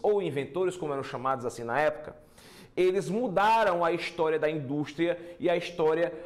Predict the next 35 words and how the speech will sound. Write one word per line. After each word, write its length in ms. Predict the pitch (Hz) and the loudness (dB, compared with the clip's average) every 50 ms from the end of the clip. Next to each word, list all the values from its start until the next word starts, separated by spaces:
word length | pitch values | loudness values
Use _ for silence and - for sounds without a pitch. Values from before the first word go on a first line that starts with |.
| - - | -14 -4
da 180 | - 123 160 - | 0 0 0 2
comunicação 720 | - - 196 196 196 190 175 - 170 165 - - 175 175 | 0 -2 -2 -2 -2 -4 -2 -2 -2 0 0 0 -2 0
no 120 | 185 185 | 0 0
mundo. 300 | 180 170 156 143 123 110 | -2 -2 -2 -2 -4 -6
Pela 240 | - - 127 127 123 | -6 -2 -2 -2 0
primeira 340 | - 135 139 147 160 175 175 | 0 0 0 2 2 2 2
vez, 480 | 147 170 175 202 196 - - - - - - - - - | 2 2 0 0 -2 -6 -10 -14 -18 -20 -20 -20 -10 -4
nós 220 | 156 165 165 165 | -4 -4 -4 -2
passamos 500 | - 165 160 156 - 175 170 170 160 139 | -2 -2 -2 0 0 -2 -2 0 0 0
a 80 | 160 151 | -2 0
ter 220 | - 165 156 156 | 0 0 2 2
a 60 | 151 151 | 2 0
telecomunicação, 1080 | 156 156 - 185 185 190 196 190 190 - 180 175 175 170 - 165 160 - - 117 117 | -2 -2 0 0 2 2 0 -2 -2 -4 -4 -4 -4 -4 -4 -4 -4 -4 -6 -8 -6
comunicação 540 | - - 143 151 147 - 147 143 - 156 151 | -6 -8 -8 -8 -6 -6 -6 -4 -4 -4 -4
à 40 | |
distância. 560 | 156 156 - - 156 135 117 110 - 117 95 - - - - - | -4 -6 -6 -4 -4 -4 -4 -4 -6 -8 -8 -8 -10 -18 -16 -2
Depois 380 | - 214 233 226 233 320 311 226 | 0 0 0 2 0 0 0 2
vem 200 | 214 - - - | 0 0 2 2
Egbert 540 | - 196 196 180 180 160 156 143 - - - | 2 2 2 2 2 2 2 0 0 -2 0
Telefunken 680 | - 160 156 156 156 - 170 180 190 180 202 202 208 202 - - - - - - - | 2 2 4 2 2 0 -2 -2 0 2 0 0 0 -2 -8 -14 -20 -20 -16 -10 -6
e 140 | 202 196 | -6 -6
cria 460 | - - - 165 165 165 165 170 165 165 | -4 -4 -2 0 0 2 4 4 4 4
a 160 | 139 127 127 | 4 2 0
televisão 920 | - - 135 135 135 135 131 131 107 - 131 143 156 170 175 175 175 175 | 0 0 0 0 0 -2 -4 -6 -6 -4 -2 0 0 0 0 0 0 0
e 60 | 170 | -2
tudo 320 | 170 170 - 202 202 170 175 | -4 -4 -4 -4 -2 -2 -2
aquilo 240 | - - - 165 156 | -2 -2 -4 -4 -4
que 120 | - 165 | -4 -6
a 20 | 156 | -6
gente 220 | 131 160 160 - | -6 -6 -8 -8
conhece 360 | - 170 151 143 143 - - | -6 -4 -4 -4 -4 -4 -2
hoje 240 | 151 143 143 143 127 | 0 0 0 0 -2
de 120 | 120 131 143 | -4 -4 -2
mais 200 | 143 139 139 135 | -2 -2 0 -2
moderno. 460 | 147 143 123 123 120 120 123 107 | -2 -2 0 0 0 -2 -2 -6